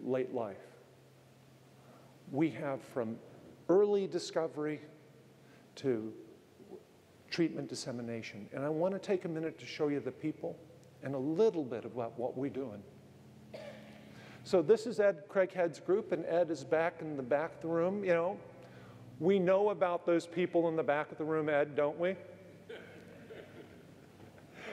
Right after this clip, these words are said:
And this is part of hi-, of his group in the camp program.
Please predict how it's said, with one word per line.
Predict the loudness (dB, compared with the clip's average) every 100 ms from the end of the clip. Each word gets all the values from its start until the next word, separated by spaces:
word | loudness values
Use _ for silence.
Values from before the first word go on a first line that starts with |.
| 0
And | 2 4
this | 2 0
is | -8
part | 0 4 4
of | 4
hi-, | 4
of | 6 4 2
his | 2 2 2
group | 2 2 2 -4
in | -4 -2 -2 -2
the |
camp | -2 -2 -2 -2
program. | 0 0 -2 -8